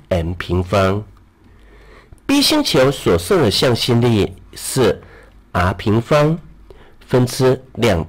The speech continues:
倍的G M平方。这是 A 星球跟 B 星球所受到的万有引力，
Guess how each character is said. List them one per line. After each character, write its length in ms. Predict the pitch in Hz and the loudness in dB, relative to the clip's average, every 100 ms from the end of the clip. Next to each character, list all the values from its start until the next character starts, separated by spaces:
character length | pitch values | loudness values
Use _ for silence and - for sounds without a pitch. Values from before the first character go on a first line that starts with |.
| - | -2
倍 200 | 202 131 | 0 0
的 200 | - 87 | 0 -2
G 460 | 90 - 135 139 - - - | -4 -2 0 0 -4 -10 -6
M 240 | 87 80 90 | -4 -4 -6
平 260 | - 90 | -4 -4
方。 400 | 90 104 92 92 123 - - - - - - | -2 0 0 -2 -6 -18 -20 -20 -20 -20 -8
这 180 | - | -2
是 360 | 135 - 123 - | -2 0 0 0
A 100 | 233 | 0
星 240 | 240 - 269 | 0 0 0
球 280 | - 95 | 0 -2
跟 240 | 95 - 127 | -2 -2 -2
B 160 | 135 | 0
星 200 | 131 - | -2 0
球 320 | 139 120 92 92 | 0 2 0 -2
所 240 | - 110 90 | -4 -2 -2
受 240 | - 214 | 0 -2
到 220 | 196 180 | 0 0
的 120 | 123 | 2
万 220 | 98 131 113 | 2 2 2
有 160 | 95 | 2
引 240 | 104 80 76 | 2 0 -2
力， 320 | 92 87 | -2 -2